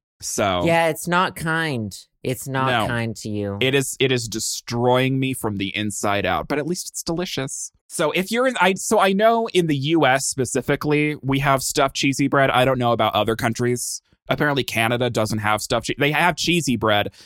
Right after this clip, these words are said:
Speaker 1: but it's not stuffed. I don't understand. Um, but if you're in the U S and you haven't had Domino's recently, uh, get the cheesy bread. It slaps. It's lit.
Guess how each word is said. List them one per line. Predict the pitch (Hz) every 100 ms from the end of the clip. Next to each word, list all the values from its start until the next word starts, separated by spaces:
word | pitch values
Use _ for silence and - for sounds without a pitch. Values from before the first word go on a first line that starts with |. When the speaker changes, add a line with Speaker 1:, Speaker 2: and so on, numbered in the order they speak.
| -
Speaker 1:
but | 127
it's | 107 -
not | 123 120 -
stuffed. | - - 120 123 -
I | 117
don't | 113 101
understand. | 92 - - 58 65 - _ _ -
Um, | 131 120 104 90 80 - _ _
but | 151
if | 151 156
you're | 202
in |
the | 202
U | 170 160
S | 143
and | 131
you | 127
haven't | 131 123
had | 113
Domino's | 120 123 107 -
recently, | 98 98 98 87 80 _ _ _ _ 113
uh, | - _ 104 -
get | - 147
the | 226
cheesy | - - 151 190 196
bread. | - 90 92
It | - -
slaps. | - 123 190 392 359 - - -
It's | - 190 -
lit. | 156 156 240 415 - - - -